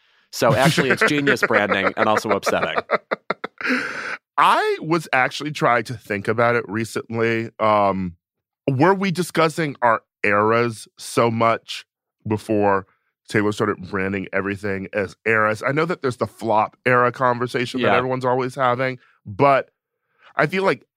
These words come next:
Speaker 2: around that time, too, people started saying, like, "I'm in my Reputation era."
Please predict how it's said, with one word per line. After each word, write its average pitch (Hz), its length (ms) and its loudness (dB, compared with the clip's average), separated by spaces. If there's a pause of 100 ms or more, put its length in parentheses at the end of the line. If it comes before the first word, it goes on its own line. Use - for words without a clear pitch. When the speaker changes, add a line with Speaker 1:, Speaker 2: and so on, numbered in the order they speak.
(120)
Speaker 2:
around 131 560 2
that 135 240 0
time, 123 360 0
too, 131 440 -2
people 135 300 -4
started 120 340 0
saying, 117 320 0
like, 107 280 0 (460)
"I'm 117 160 2
in 104 80 0
my 107 80 0
Reputation 107 680 -4
era." - 320 -8